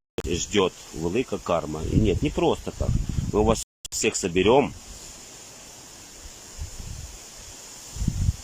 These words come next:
Что будет потом, вы узнаете. Но я говорю, вы допечете.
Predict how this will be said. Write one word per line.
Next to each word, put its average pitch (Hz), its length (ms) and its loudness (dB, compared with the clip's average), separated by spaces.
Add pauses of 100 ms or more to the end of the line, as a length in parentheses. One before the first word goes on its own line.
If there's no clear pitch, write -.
(760)
Что - 160 -2
будет 95 240 6
потом, 113 300 4
вы 90 160 4
узнаете. 78 600 0 (800)
Но 92 140 4
я 98 160 6
говорю, 87 260 2
вы 90 160 2
допечете. 92 640 0